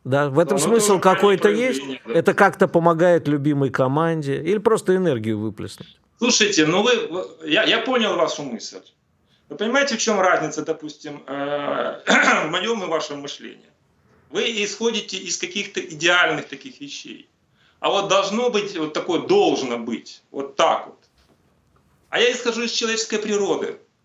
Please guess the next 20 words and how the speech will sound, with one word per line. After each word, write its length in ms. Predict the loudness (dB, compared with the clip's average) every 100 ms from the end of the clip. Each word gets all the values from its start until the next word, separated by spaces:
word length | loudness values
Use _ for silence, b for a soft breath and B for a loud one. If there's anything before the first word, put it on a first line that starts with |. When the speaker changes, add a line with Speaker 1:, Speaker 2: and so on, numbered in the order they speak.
| _
Speaker 2:
Я 140 | -2 2
поясняю, 440 | 2 0 0 0
что 260 | 0 -2 -2
то, 80 | -4
что 180 | -2 0
вы, 120 | 0
вы 200 | 0 0
хотите, 560 | 0 0 -2 -2 -2 -2 B B
оно 260 | 2 2
в 80 | 0
принципе 460 | 0 0 -2 -4 -2
существовать 680 | 0 -2 -2 2 4 2 0
не 100 | -4
может. 380 | -4 -4 -4 B B
Человек 460 | -6 0 2 2 0
устроен 500 | -6 -4 0 0 0 0
так, 220 | 0 0
как 200 | -4 -4
он 160 | -6
устроен. 600 | -6 -10 -6 -4 -4 -8